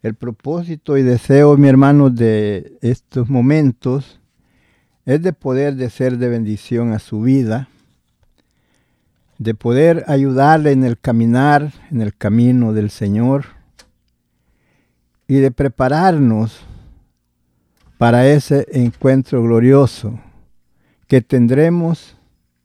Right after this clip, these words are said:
con nuestro Señor Jesucristo. Ahora vamos a tratar con un tema tal vez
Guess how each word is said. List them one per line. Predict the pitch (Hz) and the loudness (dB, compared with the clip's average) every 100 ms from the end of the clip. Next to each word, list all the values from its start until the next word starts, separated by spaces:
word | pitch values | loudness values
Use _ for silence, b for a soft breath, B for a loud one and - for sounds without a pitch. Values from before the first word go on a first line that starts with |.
| _ _ _ _ _ _ _ | _ _ _ _ _ _ _
con | - 107 110 | -6 -4 -2
nuestro | 117 120 - 113 | -2 -4 -6 -8
Señor | 107 113 110 113 | -4 -2 -2 -2
Jesucristo. | 104 - - - 90 - _ - _ _ _ _ _ _ _ _ _ _ _ _ _ _ _ - | -4 -10 -14 -12 -12 -16 _ -20 _ _ _ _ _ _ _ _ _ _ _ _ _ _ _ -4
Ahora | 180 190 202 175 | 0 2 4 4
vamos | 151 151 147 - | 4 2 0 -2
a | 120 | -4
tratar | 117 113 - 120 123 120 | -2 -4 -2 -2 0 -2
con | - 113 113 | -4 0 2
un | 117 | 0
tema | - 123 120 127 120 113 _ _ _ _ _ _ _ _ _ _ _ _ _ _ _ _ _ _ _ - | -2 0 0 0 -2 -6 _ _ _ _ _ _ _ _ _ _ _ _ _ _ _ _ _ _ _ -8
tal | 107 113 | -4 -2
vez | 131 | -2